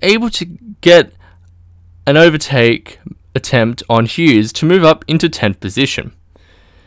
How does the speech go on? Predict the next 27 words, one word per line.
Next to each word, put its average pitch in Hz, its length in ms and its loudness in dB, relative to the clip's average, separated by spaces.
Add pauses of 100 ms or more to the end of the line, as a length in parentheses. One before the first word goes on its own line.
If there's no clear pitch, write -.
(880)
In 165 160 0
trying 208 520 2
to 190 120 -6
keep - 300 0
relatively 196 580 0
close 143 320 2
in 123 80 -6
proximity 165 540 0
of 104 100 -4
Armstrong, 101 560 -4 (320)
Hughes 202 540 -2 (120)
makes 120 240 -4
contact 180 580 0
with - 120 -10
him 104 180 -4
at 113 120 -6
turn 104 320 -4
eight 143 260 2 (160)
from 104 240 -4
behind, 101 480 -2 (420)
and 117 280 -4
thus 147 460 0 (200)
Armstrong 127 800 0
is 113 140 -10
spun 85 320 -8
around. 95 460 -2 (1400)
Unfortunately, 135 1080 0